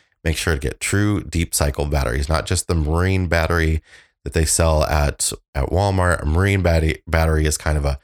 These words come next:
combination of a starter battery and a, a deep cycle battery. Deep cycle is what you want to power all your lights and your, your fans and everything.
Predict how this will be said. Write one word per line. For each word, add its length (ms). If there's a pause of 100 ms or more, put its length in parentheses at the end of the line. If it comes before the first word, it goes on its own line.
(340)
combination 720
of 120
a 60
starter 400
battery 680
and 440
a, 180 (380)
a 80
deep 280
cycle 300
battery. 420 (380)
Deep 260
cycle 520
is 180
what 260
you 120
want 440
to 100
power 540 (360)
all 200
your 180
lights 460
and 180
your, 220 (160)
your 180
fans 560
and 80
everything. 600